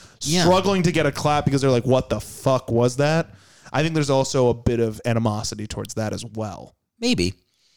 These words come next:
Speaker 2: For sure there is.
Speaker 1: May-, uh, no, maybe.
Speaker 2: 'Cause you just said, uh,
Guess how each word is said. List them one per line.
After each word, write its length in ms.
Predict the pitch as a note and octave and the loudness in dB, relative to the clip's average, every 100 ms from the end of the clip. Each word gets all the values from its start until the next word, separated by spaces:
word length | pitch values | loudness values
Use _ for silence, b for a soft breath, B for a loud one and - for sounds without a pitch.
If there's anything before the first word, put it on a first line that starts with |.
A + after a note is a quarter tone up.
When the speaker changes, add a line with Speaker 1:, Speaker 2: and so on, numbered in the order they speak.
| b b | b b
Speaker 2:
For 240 | - - A#3+ | -6 -2 0
sure 340 | - D#4+ E4 | 0 0 2
there 220 | E3+ C#3 | 2 0
is. 340 | A#2 A2 A#2 - | 0 -4 -8 -2
Speaker 1:
May-, 440 | F#3+ F3+ F3+ G3+ | -2 0 -4 -4
uh, 40 | G#3 | 0
no, 100 | A#3 | 2
maybe. 300 | A#3 C#3+ A2 | 4 6 4
Speaker 2:
'Cause 100 | B3 | 4
you 60 | |
just 160 | B3 - | 0 0
said, 160 | C#4+ | 0
uh, 140 | G#3+ | 2